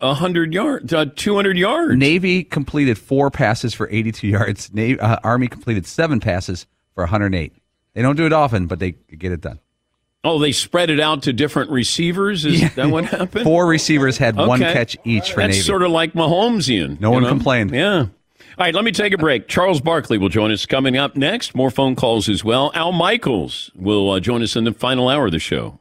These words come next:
Speaker 1: fresh off last night's call, Thursday Night Football. Back after this. Getting to be that time of the year,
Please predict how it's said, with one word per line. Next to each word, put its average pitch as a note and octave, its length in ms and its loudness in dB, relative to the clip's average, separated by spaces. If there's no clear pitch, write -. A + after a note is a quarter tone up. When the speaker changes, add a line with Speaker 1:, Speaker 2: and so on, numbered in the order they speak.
Speaker 1:
fresh D#2+ 240 -4
off E2 260 -4
last G2 360 -4
night's F#2 340 -4
call, F#2 380 0
Thursday F2 400 -2
Night C#2+ 200 -4
Football. C2+ 380 -8
Back D#2 240 -4
after F#2 240 -2
this. C#3 380 -4
Getting B2+ 260 -2
to C3 60 -2
be C#3 160 0
that C#3 240 -2
time D3+ 280 0
of D3+ 80 0
the D3 60 2
year, D#3+ 1040 0